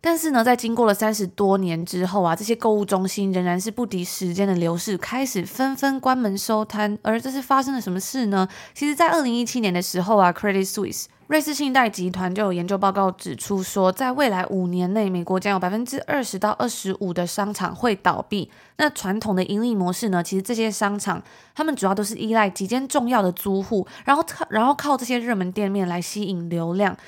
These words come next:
也就是说呢，在他的商场里面啊，其实不是每一间店都会有那么多的客流量的，所以呢，在这个商场里面最受欢迎的几家店啊，它其实就是撑起了整个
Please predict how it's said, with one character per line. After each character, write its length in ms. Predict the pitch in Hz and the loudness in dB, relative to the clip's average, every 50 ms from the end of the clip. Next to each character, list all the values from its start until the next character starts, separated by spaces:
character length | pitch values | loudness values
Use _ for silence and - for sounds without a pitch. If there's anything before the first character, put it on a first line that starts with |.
| - - - - - - | -20 -20 -20 -20 -8 -6
也 80 | 240 226 | -2 0
就 100 | 294 330 | 0 2
是 120 | 359 359 | 2 0
说 240 | 320 - 294 277 285 | 0 2 2 2 2
呢， 220 | 269 269 269 262 - | 2 0 0 -2 0
在 160 | - 320 311 285 | 2 2 2 2
他 160 | 262 277 285 | 2 0 0
的 180 | 262 240 214 | 2 0 0
商 260 | 208 - - 240 247 247 | 0 0 0 -2 -2 -2
场 260 | 247 214 185 170 208 | -4 -4 -6 -6 -6
里 140 | 180 165 151 | -6 -6 -4
面 220 | 196 220 208 185 | -2 -2 -2 0
啊， 80 | 180 175 | -2 -2
其 140 | 175 196 220 | -4 -6 -8
实 60 | 226 | -8
不 140 | 226 262 277 | -6 -6 -6
是 100 | 262 311 | -4 -2
每 220 | 277 220 180 175 | -2 0 0 0
一 80 | 196 214 | -2 -2
间 200 | 202 226 208 208 | -2 -2 -2 -2
店 220 | 208 220 202 190 | -2 -2 -2 -2
都 140 | 190 202 202 | -2 -2 -2
会 120 | 202 220 | 0 0
有 80 | 202 180 | -2 0
那 140 | 185 208 220 | 0 -2 -2
么 120 | 202 190 | 0 -2
多 180 | 175 180 190 190 | -2 0 0 0
的 120 | 185 180 | 0 0
客 240 | 175 - - 233 196 | -2 -2 -2 0 0
流 200 | 170 175 165 170 | 0 0 -2 -2
量 180 | 175 190 190 175 - | 0 0 0 -2 -2
的， 160 | - - - - - - - - | -2 -4 -4 -4 -6 -16 -18 -12
所 160 | - - 320 | -4 0 0
以 120 | 370 370 311 | 0 2 2
呢， 200 | 254 233 226 220 | 2 2 2 2
在 160 | 240 277 262 | 2 2 2
这 120 | 233 262 | 2 2
个 60 | 254 247 | 2 2
商 200 | 247 240 240 226 | 0 -2 -2 -2
场 140 | 214 208 | -2 -2
里 80 | 185 180 | -2 -2
面 160 | 185 208 226 226 | -2 -2 -4 -4
最 160 | 262 285 262 | -4 -4 -4
受 160 | - 262 254 | -2 -2 -2
欢 120 | 214 233 | 0 -2
迎 60 | 233 214 | -2 -2
的 80 | 202 | -4
几 160 | 196 - 190 | -4 -6 -6
家 160 | 180 - 202 214 | -4 -2 -2 0
店 180 | 220 220 196 | 0 0 0
啊， 100 | 180 170 180 | -2 -2 -2
它 80 | 220 | -2
其 160 | 196 - - | -2 -2 -4
实 40 | 202 | -4
就 80 | 190 220 | -4 -4
是 120 | 214 220 | -6 -6
撑 340 | 196 - - - 220 214 220 | -6 -6 -6 -4 -4 -4 -4
起 180 | 208 - - 170 | -4 -4 -2 0
了 80 | 185 | 0
整 220 | 190 - - 180 175 | 0 -2 -4 -2 0
个 140 | 180 180 | 0 0